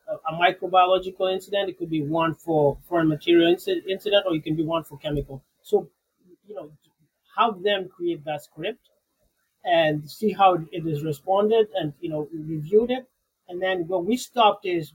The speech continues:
we don't, this is where you stop. You, you know, we don't notify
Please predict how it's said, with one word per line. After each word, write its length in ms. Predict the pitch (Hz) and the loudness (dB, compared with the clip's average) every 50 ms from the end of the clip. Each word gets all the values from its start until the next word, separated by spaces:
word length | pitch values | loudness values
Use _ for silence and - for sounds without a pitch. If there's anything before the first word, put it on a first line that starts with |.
| _ _ | _ _
we 120 | - 185 180 | -8 -4 -2
don't, 300 | 196 196 196 190 185 - - _ _ _ _ _ _ _ | -2 -2 -2 -2 -4 -8 -16 _ _ _ _ _ _ _
this 140 | 196 208 220 | -4 -4 -4
is 80 | 233 226 | 0 2
where 180 | 208 214 196 | 4 4 4
you 140 | 185 185 170 | 2 0 -8
stop. 360 | - - 208 175 139 123 - _ _ _ - | -6 -4 -2 -2 -2 -2 -6 _ _ _ -12
You, 180 | - - - - | -8 -8 -8 -6
you 100 | - 349 | -8 -8
know, 80 | 254 175 | -8 -6
we 140 | 165 359 339 | -4 -2 0
don't 340 | - 208 196 190 180 175 175 | 0 0 0 0 -2 -2 -2
notify 640 | 185 185 185 175 - - - 156 147 139 139 139 | 0 0 0 0 -2 0 2 2 2 4 2 0